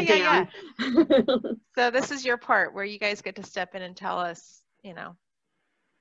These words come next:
Speaker 1: what that looks like. Or if you don't know what that looks like, what are some big, what are your, some of your biggest challenges? Like, you know, can we collectively start to hear what those are and then, um, try to provide,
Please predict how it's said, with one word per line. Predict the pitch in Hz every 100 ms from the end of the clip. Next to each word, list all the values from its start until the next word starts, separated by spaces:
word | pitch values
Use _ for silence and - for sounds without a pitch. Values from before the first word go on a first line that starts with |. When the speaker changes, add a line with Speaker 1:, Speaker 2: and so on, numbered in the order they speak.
| _ _
Speaker 1:
what | 208 -
that | 185
looks | 175 175 -
like. | 92 60 _ _ _ _ _ _ _
Or | - 269 262 269 _ _ _ _ _ -
if | 214 -
you | 220
don't | 240 262
know | 247
what | 196
that | 190 -
looks | 185 -
like, | 190 -
what | 214
are | 247
some | 254 254
big, | 247 254 262 _
what | 240 254
are |
your, | 254 262
some | - 262
of |
your | 254
biggest | 226 247 233 -
challenges? | 208 240 269 - _ -
Like, | - _ _ _ _
you | 202
know, | 185 190
can | 226 208
we | 202 202 _ _ _ _ -
collectively | - 190 190 233 202 196
start | 190 180 139
to | - 190 175
hear | 165 - 196
what | 185
those | - 196 208
are | 147 151 156 _
and | 185 175
then, | 175 175 170 175 _
um, | 175 175 170 _ _ _ _ _ _ _ _
try | - 190
to | 180 175 _ _ _ -
provide, | - 185 180